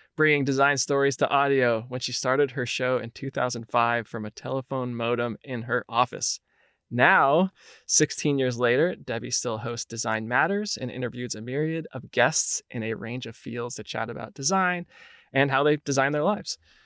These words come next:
In addition to her podcast, she has published six books, taught a class on Creative Live, and is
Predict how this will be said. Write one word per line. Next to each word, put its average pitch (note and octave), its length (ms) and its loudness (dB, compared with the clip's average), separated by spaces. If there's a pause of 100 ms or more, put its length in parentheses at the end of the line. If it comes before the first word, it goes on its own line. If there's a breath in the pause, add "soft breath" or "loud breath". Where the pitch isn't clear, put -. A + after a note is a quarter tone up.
(160 soft breath)
In C#3+ 140 8
addition D#3 320 4
to C#3+ 100 -4
her A#2+ 80 2
podcast, E3+ 640 2
she C#3 100 -2
has B2 140 0
published C3 380 -4
six - 240 -2
books, - 500 -2 (140)
taught - 280 0
a B2+ 40 -10
class B2+ 340 -4
on A2+ 160 -10
Creative G#2+ 320 -8
Live, D3 480 2 (440)
and B2 80 0
is A#2+ 100 -2